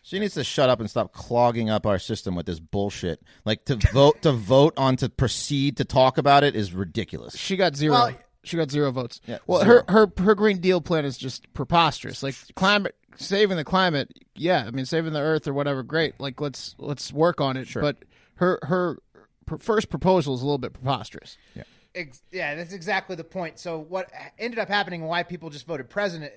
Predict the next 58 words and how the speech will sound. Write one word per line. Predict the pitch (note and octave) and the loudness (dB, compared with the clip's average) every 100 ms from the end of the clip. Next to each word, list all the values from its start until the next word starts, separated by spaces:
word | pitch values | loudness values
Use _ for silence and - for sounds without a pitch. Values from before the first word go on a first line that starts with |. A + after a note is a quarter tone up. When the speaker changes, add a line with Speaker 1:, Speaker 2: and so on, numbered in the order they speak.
| _ _ | _ _
Speaker 3:
present | - G#3+ D#3 D3 C3+ - | -8 -6 -6 -8 -14 -14
is | C#3+ | -12
because | D3+ - F3 | -10 -6 -6
in | E3 F3+ | -6 -12
the | - | -8
end, | A#3+ A#3 F#3+ - _ _ _ | -4 -4 -4 -12 _ _ _
they | - F#3 | -12 -12
declined | F3+ G3+ G#3+ | -10 -8 -8
to | G3 | -8
comment | - G#3+ G#3+ G3+ F#3 - | -12 -10 -8 -6 -8 -10
because | F3 F#3 | -12 -12
they | D#3 | -10
claimed | E3 - A#3 G#3+ | -14 -10 -10 -8
that | G3 | -10
McConnell | E3+ - F#3 G3 | -12 -12 -8 -6
was | F3+ D3+ | -8 -10
just | F#3+ - | -12 -8
trying | F#3+ F3+ E3 | -6 -6 -8
to | C#3+ | -12
get | A#2 F3+ D#3+ | -6 -6 -4
them | F3 E3 | -8 -8
to | - | -12
go | C3 D#3 | -10 -8
on | D3 B2+ | -8 -10
record | C#3 G#3 E3 C#3+ C3+ _ | -6 -6 -4 -8 -8 _
debating | - A#2+ E3+ F3 D#3 | -14 -8 -6 -6 -8
in | C3+ | -14
favor | - F3 F3 D3+ C3+ | -12 -8 -6 -6 -8
of | C3+ B2+ | -10 -12
the | A#2+ | -12
socialist-style | - E3+ E3 C#3+ C3+ - C3+ B2 | -6 -6 -6 -12 -14 -8 -6 -6
initiatives | A2+ C3+ B2+ B2 G#2+ - | -8 -12 -12 -16 -16 -16
in | D#3 C3+ | -16 -16
the | |
bill, | G2 F3 E3 A#2+ G#2 _ _ - | -12 -6 -6 -6 -12 _ _ -14
like | B2+ A2+ | -12 -12
massive | A2+ C#3 C#3+ - C3+ A2 | -8 -6 -6 -8 -14 -10
industry | C3+ B2+ C3+ | -10 -10 -8
regulations | A#2+ A#2+ A#2 A2+ A2+ - A2+ | -6 -6 -6 -8 -10 -12 -16
and | G#2 F#2 G2 | -18 -20 -14
massive | A2 A2 A2+ F2+ | -14 -14 -18 -14
tax | C3 D3+ - | -10 -10 -10
increases. | F2+ - - - | -20 -18 -20 -6
Speaker 2:
They're | G#3 | -2
saying | G#3 A#3+ A3 | 4 4 6
Mitch | A#3+ A3+ | 4 4
was | G#3+ | 0
being | G3+ A3 | 4 4
manipulative. | F#3+ G3 A3 B3+ B3 C4 | 6 4 4 6 8 10
I | G#3+ | 10
don't | F#3 C3+ | 8 4
believe | A#2+ G#2 F#2+ | -2 -6 -6
it. | |
Speaker 1:
Yeah, | B2 | -6
it | |
sounds | - C3+ C3+ | -4 -4 -2
like | C3+ C3 | -2 2
a | A2+ | 0